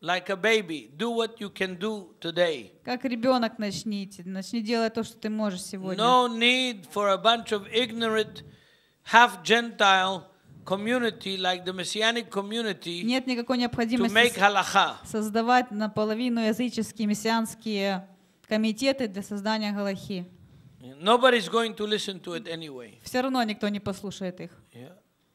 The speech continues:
Speaker 1: Nobody appointed Dan Juster as the, the Pope.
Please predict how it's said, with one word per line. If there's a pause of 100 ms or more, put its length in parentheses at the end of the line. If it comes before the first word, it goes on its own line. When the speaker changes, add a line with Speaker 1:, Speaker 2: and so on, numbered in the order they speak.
(480)
Speaker 1:
Nobody
appointed
Dan
Juster
as
the,
the
Pope.